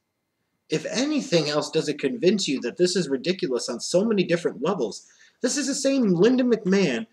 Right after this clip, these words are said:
that spent upwards of one hundred million dollars combined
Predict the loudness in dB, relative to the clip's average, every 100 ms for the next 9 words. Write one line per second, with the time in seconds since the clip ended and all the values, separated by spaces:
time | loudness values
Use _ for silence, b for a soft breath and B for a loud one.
0 | _ _ -8 -6 0 0 2 -2 0 2
1 | 2 2 -2 -4 2 2 4 0 -2 0
2 | 0 2 4 4 4 0 0 0 2 0
3 | -2 -4 -6 -4 -4 -2 -4 -6